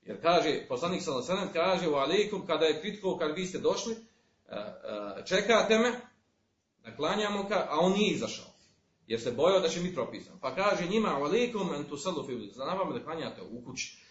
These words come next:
Jer je najbolji namaz čovjeka, onaj koji klanja u kući, osim pet propisan namaza. I u kontekstu govori kontekstu teravih namaza.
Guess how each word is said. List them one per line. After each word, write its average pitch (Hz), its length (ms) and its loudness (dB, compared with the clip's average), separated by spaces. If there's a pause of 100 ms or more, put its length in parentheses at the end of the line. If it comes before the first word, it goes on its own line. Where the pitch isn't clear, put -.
Jer 110 120 -2
je 113 60 0
najbolji 190 440 4
namaz 180 480 2
čovjeka, 208 460 2
onaj 175 180 -2
koji 135 140 -4
klanja 190 240 0
u - 80 -2
kući, - 280 -8
osim 240 500 4
pet 202 240 2
propisan 131 400 -6
namaza. 92 380 -18 (680)
I 147 80 -8
u 131 100 -6
kontekstu 233 560 4
govori 190 420 4
kontekstu 196 440 -4
teravih 139 400 -2
namaza. - 420 -16